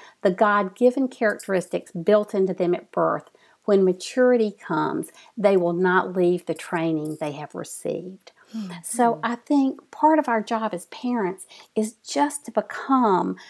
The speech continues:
Speaker 1: students of our children, to understand how God made them. What is their learning style? What is their personality type?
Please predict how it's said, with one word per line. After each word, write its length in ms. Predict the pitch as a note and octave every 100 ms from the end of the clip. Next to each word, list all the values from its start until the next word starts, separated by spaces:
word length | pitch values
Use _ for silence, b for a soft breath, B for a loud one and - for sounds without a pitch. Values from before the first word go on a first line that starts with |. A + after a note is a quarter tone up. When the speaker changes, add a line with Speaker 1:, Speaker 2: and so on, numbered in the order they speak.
| B
Speaker 1:
students 640 | - - D4+ D4+ C#4+ -
of 120 | G3+ -
our 140 | F#3+
children, 800 | - - - D#4+ C#4+ - G3 G#3+ B B
to 160 | - -
understand 600 | C4+ D4 C#4+ C#4 C4 B3
how 260 | - A#3+ A#3
God 340 | A#3 A3+ G#3
made 320 | G#3 G#3+ G#3+
them. 280 | - - F3+ B B _
What 240 | D4+ E4 F4+
is 240 | E4+ -
their 240 | - A3 G#3+
learning 480 | G#3 G3 G3 F3
style? 500 | - - E3+ C2+ - B B -
What 180 | - F4
is 200 | F#4+ E4+
their 140 | C#4 B3+
personality 840 | - C4 B3+ A#3 G#3+ G3+ F3+ E3+
type? 400 | - - - -